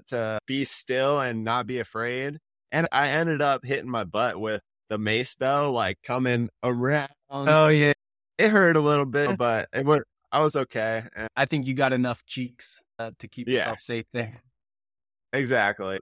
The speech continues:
Speaker 1: So, uh, just a fair warning, if anybody is following along and tries that stuff, they are pretty dangerous. Uh, but I, uh, it didn't hurt that bad. But anyway, I've been doing, uh, my forty pound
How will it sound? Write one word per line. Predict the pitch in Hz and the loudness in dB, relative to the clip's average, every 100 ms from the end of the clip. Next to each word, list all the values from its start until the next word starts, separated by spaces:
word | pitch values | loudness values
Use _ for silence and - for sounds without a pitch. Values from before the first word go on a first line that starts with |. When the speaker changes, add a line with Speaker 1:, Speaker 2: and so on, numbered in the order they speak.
| - | -8
Speaker 1:
So, | - 127 123 | -4 0 0
uh, | 113 | 0
just | 123 180 185 | -2 -4 -4
a | |
fair | 165 156 151 131 | 0 2 4 4
warning, | 123 131 131 | 4 4 4
if | 127 127 | 0 -2
anybody | 127 117 117 117 | -6 -4 -2 -2
is | 117 | -4
following | - 113 113 107 | -6 -4 -4 -4
along | 101 104 107 | -2 -2 -2
and | 98 | -6
tries | - 98 104 104 | -4 -2 -2 -2
that | 98 | -6
stuff, | - 104 107 | -4 -4 -2
they | 131 | 0
are | 180 160 | 2 2
pretty | - 117 104 | 0 -6 -6
dangerous. | 92 98 101 110 107 - | -6 -6 -6 -6 -6 2
Uh, | 107 107 | 2 4
but | 127 110 - | 2 2 4
I, | 120 - - | 2 2 -4
uh, | 117 - | -4 0
it | 170 | 0
didn't | 185 143 | 2 2
hurt | 113 110 | 0 -2
that | 110 110 | -4 -4
bad. | - 113 131 143 | -4 -6 -6 -4
But | 165 | -2
anyway, | 175 147 127 123 131 | 0 0 0 0 4
I've | 127 | 4
been | 127 143 | 6 4
doing, | 131 143 135 131 | 4 4 4 4
uh, | 123 | 2
my | 117 113 | 2 0
forty | - 139 143 | 0 0 0
pound | 143 139 135 135 135 131 127 | -2 -2 -2 0 0 0 -4